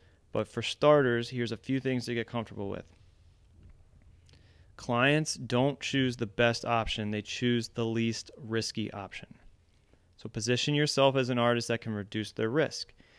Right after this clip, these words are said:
You can do so b-, by becoming familiar with their agenda and acting on it,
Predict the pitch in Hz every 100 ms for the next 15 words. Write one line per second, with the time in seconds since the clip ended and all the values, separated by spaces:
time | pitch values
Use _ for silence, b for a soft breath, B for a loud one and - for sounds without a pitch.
0 | b b b _ - 113 120 127 139 131
1 | 120 110 110 107 110 113 104 98 104 107
2 | 113 123 127 123 107 104 101 95 98 113
3 | 131 147 147 - - 110 117 120 135 127
4 | 131 143